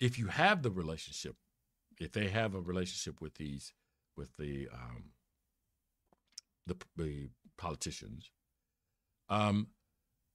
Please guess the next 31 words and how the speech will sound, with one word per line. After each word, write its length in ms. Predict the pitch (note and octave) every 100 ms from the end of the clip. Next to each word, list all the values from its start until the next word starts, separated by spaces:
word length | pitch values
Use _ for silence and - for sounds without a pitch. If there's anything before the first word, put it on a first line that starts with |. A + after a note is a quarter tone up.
| -
sometimes 500 | - E3+ F3+ D#3 C#3+
they, 240 | D3 B2+ A#2+
they, 420 | B2 B2 A#2+ B2 -
it, 220 | B2 B2+ -
it 0 |
becomes 480 | A2+ - B2+ A#2
easier 580 | D3+ E3 D3+ B2+ A#2+ A2+
to 480 | G#2 - F2+ F2 E2+
determine 640 | F2 - - A#2 G2+ F#2 - _ _ _ _ _ _ -
what 200 | G#2+ G3
is 200 | F3+ -
news 400 | E2 D2+ D#2 F2+
and 120 | G#2+ G2+
what 180 | F#2
is 160 | F#2+ F#2
not. 340 | G2+ - - - _ _ _ _ _ _ _ _ _ _ _ _ -
Um, 540 | G2 F#2 F2+ F#2 E2+ - _ _ _ _ -
you 120 | A2+
know, 240 | F#2+ F2+ F2+ _ _ _ -
uh, 80 | D#2 - - _ _ _ _ _ _ _ _ _ _ _ _ _ _ _ _ _ _ _ _ _ _ _ -
we 140 | A2+
all, 160 | C3+ F3
I, 260 | A#2 B2 C3+
I 120 | A#2
don't 100 | B2
know 180 | G#2+ F#2+
if, 160 | F2+ F2+
if 260 | - G2 F#2
you 80 | F#2+
tell 280 | F#2 C#3 B2+
jokes, 560 | F2+ G2+ F#2+ - -